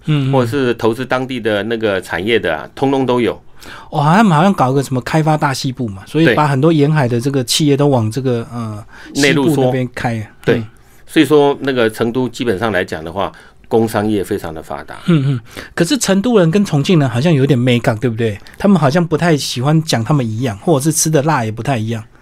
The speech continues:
Speaker 2: 因为这基本上哦，由从重庆啊，它升格为直辖市来讲，那个时候，那时候就有一点点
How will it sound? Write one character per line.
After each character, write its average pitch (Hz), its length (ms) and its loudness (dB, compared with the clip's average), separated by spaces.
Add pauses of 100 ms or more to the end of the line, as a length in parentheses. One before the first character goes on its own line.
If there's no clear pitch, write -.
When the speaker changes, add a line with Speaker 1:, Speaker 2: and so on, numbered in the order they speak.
Speaker 2:
因 240 120 0
为 196 60 6
这 - 180 2
基 - 140 -6
本 139 160 2
上 139 140 0
哦， 87 300 -6
由 131 600 2 (540)
从 131 300 -2
重 123 260 0
庆 147 260 0
啊， 76 200 -10 (120)
它 127 300 -4 (140)
升 143 340 -2
格 107 280 0
为 98 200 -2
直 117 300 -8
辖 107 200 0
市 107 200 -8
来 90 180 -4
讲， 73 220 -12
那 90 80 -12
个 98 60 -8
时 110 100 -6
候， 101 120 -2 (340)
那 139 140 0
时 147 80 0
候 120 120 4
就 113 280 2
有 87 240 -4
一 110 120 -4
点 101 240 -4
点 85 240 -8